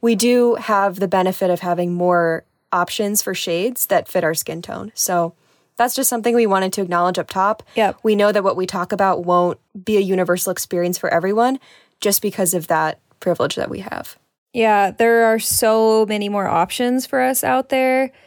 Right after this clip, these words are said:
Speaker 2: And the first thing that comes to my mind is color corrector, um,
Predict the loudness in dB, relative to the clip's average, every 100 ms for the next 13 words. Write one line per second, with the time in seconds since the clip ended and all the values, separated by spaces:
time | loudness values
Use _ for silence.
0 | _ -20 _ -2 2 2 2 -2 -6 -10
1 | -14 _ -4 -2 2 0 2 0 0 -2
2 | -2 -2 0 0 0 0 -2 -4 0 2
3 | 2 0 0 0 0 0 0 2 -2 -6
4 | -20 _ _ _ 0 2 2 0 -4 -6